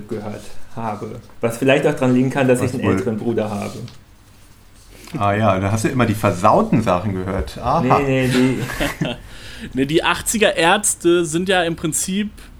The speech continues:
Speaker 3: das, was die Wombats sind, über die wir in diesem Podcast auch schon gesprochen haben. Nämlich diese ganzen Boy Meets Girl Liebessongs.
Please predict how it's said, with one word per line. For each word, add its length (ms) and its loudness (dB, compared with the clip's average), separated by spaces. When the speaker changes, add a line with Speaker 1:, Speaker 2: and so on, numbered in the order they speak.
Speaker 3:
das, 220 -4
was 140 -2
die 160 -4
Wombats 560 2
sind, 400 -2
über 240 -2
die 180 -2
wir 300 -2
in 120 -4
diesem 200 -6
Podcast 480 -4
auch 120 -2
schon 140 -6
gesprochen 360 -4
haben. 120 -4
Nämlich 180 -2
diese 220 0
ganzen 440 0
Boy 220 0
Meets 380 -2
Girl 500 0
Liebessongs. 840 -6